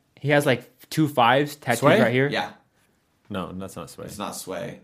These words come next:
Speaker 2: Who are we
Speaker 3: It
Speaker 2: talking
Speaker 3: was,
Speaker 2: about?
Speaker 3: like, a field
Speaker 2: Crazy.
Speaker 3: interview. I'll pull it up.
Speaker 1: It, Channel five. Channel
Speaker 3: Did
Speaker 1: five.
Speaker 3: you just find, yeah,
Speaker 1: Yeah,
Speaker 3: Channel
Speaker 1: Channel,
Speaker 3: five.
Speaker 1: Channel five on YouTube. It's not a real news.
Speaker 3: Did you watch,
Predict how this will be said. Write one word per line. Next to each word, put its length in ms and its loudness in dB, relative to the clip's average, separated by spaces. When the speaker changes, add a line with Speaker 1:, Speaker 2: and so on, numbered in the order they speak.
Speaker 2:
Who 60 -10
are 40 -8
we 60 -6
Speaker 3:
It 20 -4
Speaker 2:
talking 140 -4
Speaker 3:
was, 100 -6
Speaker 2:
about? 160 -4
Speaker 3:
like, 100 -6
a 40 -10
field 180 -6
Speaker 2:
Crazy. 120 -10
Speaker 3:
interview. 380 -14
I'll 140 -12
pull 260 -12
it 40 -12
up. 120 -14
Speaker 1:
It, 280 -10
Channel 280 2
five. 360 0
Channel 240 0
Speaker 3:
Did 60 -6
Speaker 1:
five. 200 6
Speaker 3:
you 60 2
just 100 -4
find, 220 -2
yeah, 320 -2
Speaker 1:
Yeah, 140 4
Speaker 3:
Channel 240 2
Speaker 1:
Channel, 140 -4
Speaker 3:
five. 100 -16
Speaker 1:
Channel 240 2
five 240 4
on 100 -2
YouTube. 340 -2
It's 120 -4
not 100 2
a 60 0
real 180 0
news. 160 -6
Speaker 3:
Did 140 -2
you 60 -4
watch, 260 0